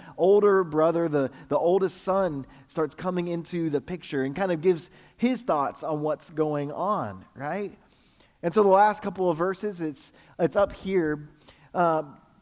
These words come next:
but essentially what's happening here is we learn that there's a problem, right? We learn that the, the, the, the youngest son has been given an inheritance.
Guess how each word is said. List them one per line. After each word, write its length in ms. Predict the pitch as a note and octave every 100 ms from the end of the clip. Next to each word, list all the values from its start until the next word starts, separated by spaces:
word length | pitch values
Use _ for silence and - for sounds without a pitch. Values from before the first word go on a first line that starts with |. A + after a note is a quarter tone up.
| _ _ _ _
but 120 | A#3 A3
essentially 360 | C4 A#3+ A#3+
what's 260 | F#3+ G3 -
happening 480 | A3 C4+ A3+ F#3 D#3
here 220 | E3+ F3+
is 120 | F3
we 100 | B3+
learn 280 | A#3 B3 A#3
that 100 | G#3
there's 160 | G#3
a 60 | E3+
problem, 640 | - D#3 E3 C3 F#2 - - _ _ _ -
right? 180 | G#3
We 140 | G#3 G#3
learn 440 | G#3 A#3+ B3+ B3
that 280 | G#3+ F#3 - - -
the, 200 | F#3 F#3 F3+
the, 180 | D#3+ D3+ - -
the, 220 | D#3 C#3+ _ _ D#3+
the 240 | D3 D3
youngest 460 | E3+ A3+ B3+ A#3 -
son 320 | F3+ F3 F3+
has 380 | D#3+ F3 D#3+ - _ _ _ _ C#3+
been 160 | F#3
given 260 | F3 A3+ B3
an 100 | G#3
inheritance. 960 | E3+ A#2+ G#3 G#3 - G#2 - - -